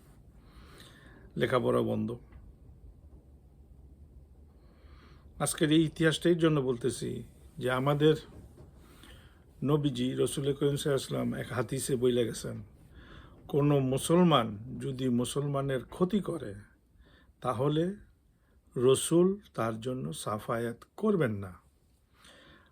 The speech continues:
আর এখন জামাতের আমির এবং জামাতের যত লোক, যত টাকার মালিকই আপনারা হন না কেন, মহান আল্লাহ যদি আপনাদেরকে না চায়, আপনারা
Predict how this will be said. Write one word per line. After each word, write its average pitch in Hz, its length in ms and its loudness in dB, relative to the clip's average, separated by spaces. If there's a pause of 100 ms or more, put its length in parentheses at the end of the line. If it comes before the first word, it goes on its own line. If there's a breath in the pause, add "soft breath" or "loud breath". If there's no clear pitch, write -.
(120)
আর 135 200 4
এখন 139 420 4
জামাতের 143 600 6
আমির 127 420 2
এবং 120 280 -4
জামাতের 127 580 2
যত 143 240 -4
লোক, 139 300 -2 (300)
যত 180 400 8 (100)
টাকার 175 460 10
মালিকই 143 440 4
আপনারা 120 320 0
হন 110 140 -4
না 104 140 -6
কেন, 113 220 -12 (1160)
মহান 127 320 0
আল্লাহ 131 680 2
যদি 123 380 0
আপনাদেরকে 117 800 -2
না 104 340 0
চায়, 101 320 2 (680 soft breath)
আপনারা 117 380 -10